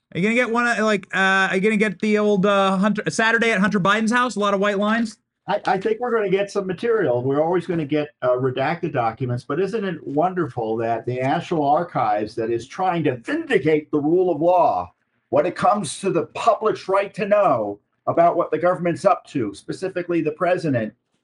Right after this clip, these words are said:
Speaker 2: has ignored the law here and is violating the foia law. And, um,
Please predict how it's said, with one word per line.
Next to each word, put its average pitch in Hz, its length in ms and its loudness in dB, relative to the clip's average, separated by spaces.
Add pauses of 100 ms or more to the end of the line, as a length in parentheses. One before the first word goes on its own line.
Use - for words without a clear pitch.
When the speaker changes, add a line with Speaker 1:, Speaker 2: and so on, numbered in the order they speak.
(160)
Speaker 2:
has 143 180 2
ignored 175 580 2
the 135 80 0
law 104 320 0
here 123 300 -2
and 180 140 -4
is 185 160 -4
violating 180 800 0
the 104 60 -8
foia 101 400 -6
law. 87 280 -8 (960)
And, 151 540 2
um, 143 580 2